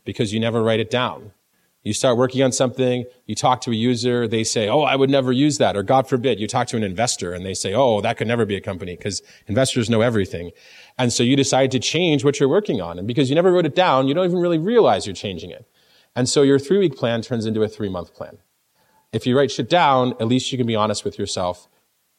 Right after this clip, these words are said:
that you're changing your spec all the time. The next one is cut your spec a week into your kind of three-week sprint.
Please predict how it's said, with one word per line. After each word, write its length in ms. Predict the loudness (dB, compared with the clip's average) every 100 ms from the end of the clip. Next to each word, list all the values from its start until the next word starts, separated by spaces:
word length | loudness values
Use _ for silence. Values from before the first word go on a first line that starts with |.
| -8
that 100 | -6
you're 160 | -4
changing 200 | -6 -6
your 80 | -10
spec 260 | -6 -6 -4
all 80 | -6
the 80 |
time. 300 | -6 -12 -14 -20 _ _ _ _ _ _ _ _ _ _ _ _ _ _ _ _ _ _ _
The 60 | 0
next 220 | 0 2
one 120 | 2
is 100 | 0
cut 280 | -2 -2 2
your 120 | 0
spec 480 | 0 0 -2 -6 _ _ _ _ _ _ _ _ _
a 80 | 0
week 360 | 2 0 -4 -2
into 360 | 0 0 0 0
your 160 | 0
kind 180 | 0 -2
of 80 | -4
three-week 380 | -4 -4 -4 -6
sprint. 500 | -8 -6 -6 -10